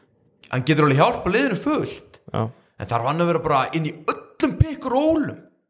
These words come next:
Speaker 2: Mm.
Speaker 1: Getur ekki Danero sett pick og pop?
Speaker 2: Mm.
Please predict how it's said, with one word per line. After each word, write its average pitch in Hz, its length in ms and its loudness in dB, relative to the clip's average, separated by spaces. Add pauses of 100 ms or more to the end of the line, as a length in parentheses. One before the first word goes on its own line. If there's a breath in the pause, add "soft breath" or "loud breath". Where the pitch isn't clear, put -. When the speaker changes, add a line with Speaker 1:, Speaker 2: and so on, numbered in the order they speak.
(160)
Speaker 2:
Mm. 117 160 -8 (240)
Speaker 1:
Getur 160 200 -4
ekki 143 100 -6
Danero 202 420 0
sett 233 180 -4
pick 294 200 -2
og - 80 -4
pop? 320 420 0 (600)
Speaker 2:
Mm. 117 160 -6